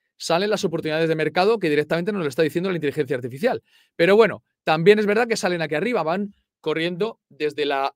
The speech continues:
derecha, o sea, perdona, desde la izquierda hacia la derecha, van moviéndose, ¿no? Y entonces nosotros aquí podemos elegir. Pero bueno, vamos a elegir ya nuestra última operativa para dejarlo todo a cero. U S D T, que es una stablecoin,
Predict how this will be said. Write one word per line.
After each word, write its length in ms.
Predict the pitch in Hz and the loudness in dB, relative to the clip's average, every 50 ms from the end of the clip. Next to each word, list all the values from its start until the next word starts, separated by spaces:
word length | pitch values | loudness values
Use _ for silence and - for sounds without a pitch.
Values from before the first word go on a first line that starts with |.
| _ _ | _ _
derecha, 680 | 147 135 147 143 143 165 170 165 - 214 208 226 - _ | -8 -2 -2 2 2 2 0 2 2 0 0 0 -4 _
o 60 | - 156 | -14 -12
sea, 120 | - 151 | -12 -8
perdona, 340 | 160 175 160 160 156 135 127 | -4 -4 -2 -2 -2 -4 -6
desde 260 | 123 139 143 131 143 | -4 -4 -4 -2 -4
la 60 | 135 | -6
izquierda 340 | 127 - - 170 175 196 226 | -6 -4 -4 -4 -4 -4 -6
hacia 280 | - - 143 - 147 131 | -8 -8 -10 -6 -2 -2
la 80 | 123 | -2
derecha, 300 | 127 156 214 220 - 135 | 0 0 0 -2 -2 -4
van 140 | 127 135 139 | -6 -6 -4
moviéndose, 480 | 139 135 156 226 240 196 143 - - 135 | -4 -2 0 0 0 0 -2 -4 -6 -6
¿no? 100 | 185 226 | -6 -6
Y 60 | 202 | -4
entonces 260 | 147 - 156 160 151 | -2 -2 -2 -2 -2
nosotros 340 | 160 151 156 165 160 165 151 | -6 -6 -4 -4 -4 -2 -4
aquí 140 | 147 165 160 | -2 -2 -2
podemos 400 | - 226 254 269 190 185 - _ _ _ _ _ _ _ - | 0 0 0 -2 -2 -6 -8 _ _ _ _ _ _ _ -4
elegir. 400 | - 139 139 139 - 147 139 120 | -2 0 0 0 0 0 -2 2
Pero 140 | 147 156 180 | 2 4 4
bueno, 140 | 196 170 | 4 2
vamos 260 | 151 175 208 226 226 - | 2 0 0 0 0 0
a 60 | 220 | 2
elegir 300 | 208 202 190 - 180 160 | 0 0 2 0 0 0
ya 240 | 151 165 151 139 - _ _ _ _ _ _ - | 2 0 0 0 -4 _ _ _ _ _ _ -6
nuestra 320 | - 160 170 160 - 180 | -2 0 0 2 4 4
última 240 | 196 220 202 226 208 | 4 6 6 4 2
operativa 380 | 190 185 175 170 165 170 151 - | 2 2 2 2 4 2 2 2
para 120 | 147 143 | 2 2
dejarlo 300 | 151 151 175 180 180 175 | 0 2 0 0 0 2
todo 180 | 175 165 156 143 | 2 2 2 2
a 60 | 143 | 6
cero. 300 | - 226 254 320 359 _ _ _ _ _ _ _ _ _ _ _ _ _ _ _ _ _ _ - | 6 6 6 6 2 _ _ _ _ _ _ _ _ _ _ _ _ _ _ _ _ _ _ -4
U 200 | - 196 214 220 | 2 6 6 6
S 180 | 208 202 214 196 | 6 6 4 2
D 100 | 180 175 | 2 2
T, 140 | 165 190 160 | 0 0 -2
que 60 | 165 | -2
es 80 | 165 | -4
una 80 | 165 160 | -6 -6
stablecoin, 680 | - - 160 147 147 147 143 - 208 233 269 311 311 | -2 -2 0 2 0 0 0 0 0 0 0 -2 -6